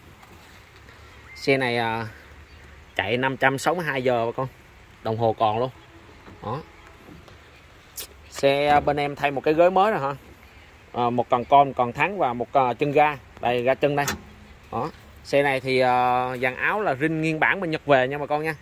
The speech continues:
Còn, à, dàn chân thì, à, màu đen rin của Nhật luôn. Bên đó nói chung không phải rin nhưng mà bên Nhật nó vẫn sơn dặm tút à. À, về có một hai ba chỗ nó vẫn lem dem như bốn cái bánh là em đã sơn lại màu đen nè.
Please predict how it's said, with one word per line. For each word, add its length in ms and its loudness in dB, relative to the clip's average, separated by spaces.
Còn, 220 4
à, 180 0
dàn 180 -2
chân 240 4
thì, 180 4
à, 500 2
màu 160 -2
đen 340 -2
rin 200 2
của 100 2
Nhật 220 0
luôn. 220 6
Bên 160 4
đó 240 -2
nói 160 -4
chung 200 2
không 100 -4
phải 140 2
rin 260 0
nhưng 140 -2
mà 100 -2
bên 200 -2
Nhật 160 0
nó 140 2
vẫn 220 0
sơn 300 2
dặm 200 -2
tút 180 4
à. 260 -2
À, 220 2
về 220 4
có 120 4
một 240 0
hai 140 2
ba 60 -2
chỗ 320 4
nó 200 -2
vẫn 200 -2
lem 140 -2
dem 320 2
như 300 6
bốn 200 4
cái 60 2
bánh 240 2
là 80 0
em 160 -6
đã 160 2
sơn 280 4
lại 160 -2
màu 140 -2
đen 200 0
nè. 80 -4